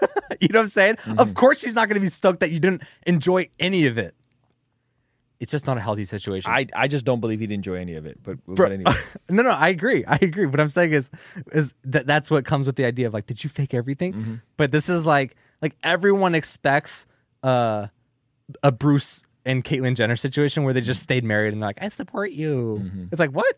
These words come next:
Speaker 1: That's not happening." It's totally okay for someone to be upset about that.
Speaker 2: Mm-hmm. Yeah, it is totally okay.
Speaker 1: If
Speaker 2: It
Speaker 1: you
Speaker 2: is
Speaker 1: share,
Speaker 2: totally
Speaker 1: if you share your viewpoint, then, then, and they don't like it,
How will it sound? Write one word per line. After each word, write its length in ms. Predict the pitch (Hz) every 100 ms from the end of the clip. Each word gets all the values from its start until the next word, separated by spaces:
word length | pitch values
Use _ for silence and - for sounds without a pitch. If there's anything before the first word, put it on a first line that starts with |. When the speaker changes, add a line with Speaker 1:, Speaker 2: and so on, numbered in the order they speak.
| -
Speaker 1:
That's 180 | - -
not 120 | 302
happening." 540 | 131 123 127 139 175 - _ -
It's 140 | 170
totally 300 | - 220 190
okay 280 | 175 - 180
for 100 | 156
someone 260 | - 135 131
to 60 |
be 80 | 120
upset 280 | 120 - 139
about 240 | 117 85 -
that. 160 | - _ _ 101
Speaker 2:
Mm-hmm. 260 | 101 92 90 _ _ _ _ -
Yeah, 260 | 101 110 190 - -
it 160 | 127
is 160 | 202 -
totally 320 | 277 233 196 156
okay. 240 | 117 117 -
Speaker 1:
If 160 | 151 -
Speaker 2:
It 60 |
Speaker 1:
you 40 | 165
Speaker 2:
is 40 |
Speaker 1:
share, 220 | - 151 151
Speaker 2:
totally 100 | 127
Speaker 1:
if 120 | -
you 80 | 156
share 260 | - 135
your 140 | 131 117
viewpoint, 560 | 104 113 - 98 87 - -
then, 400 | 110 98 92 95 _ -
then, 320 | 120 98 92 - -
and 160 | 110
they 60 | 110
don't 140 | 113
like 240 | 98 104 143
it, 180 | -